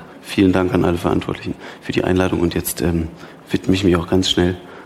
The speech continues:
deiner Frage. Ich wollte nur nicht so, äh, unhöflich, äh, ohne zu begrüßen, hier losquatschen. Ähm,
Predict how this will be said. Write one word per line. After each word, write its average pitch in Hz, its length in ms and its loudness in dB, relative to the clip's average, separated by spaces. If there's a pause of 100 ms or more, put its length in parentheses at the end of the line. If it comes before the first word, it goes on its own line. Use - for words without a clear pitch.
deiner 90 180 0
Frage. 85 280 -2
Ich 76 140 -2
wollte 87 220 0
nur 87 120 4
nicht 85 140 0
so, 87 240 -4 (440)
äh, 85 280 2 (680)
unhöflich, 90 680 2 (420)
äh, - 80 -4
ohne 90 360 4
zu - 140 0
begrüßen, - 440 0 (580)
hier - 180 -2
losquatschen. 90 720 0 (760)
Ähm, 85 360 -2